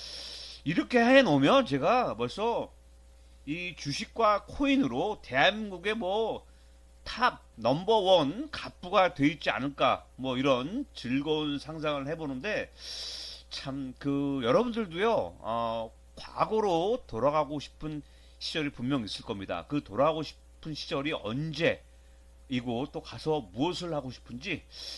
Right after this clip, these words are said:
아, 저희 그 나도야 티비, 어, 채널 거기에 댓글을 좀, 어, 많이 좀 달아주시면 저도 같이 공감을 하면서 이야기를 한번,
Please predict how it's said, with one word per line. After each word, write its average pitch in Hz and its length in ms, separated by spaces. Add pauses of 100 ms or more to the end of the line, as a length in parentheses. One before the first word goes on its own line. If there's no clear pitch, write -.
(120)
아, 98 380
저희 127 200
그 120 440
나도야 123 420
티비, 120 640 (480)
어, 92 180
채널 160 520
거기에 113 840
댓글을 226 520
좀, 120 360 (200)
어, 95 200
많이 95 280
좀 101 160
달아주시면 110 760
저도 104 560 (320)
같이 - 300
공감을 123 500
하면서 107 400 (300)
이야기를 110 440
한번, 104 540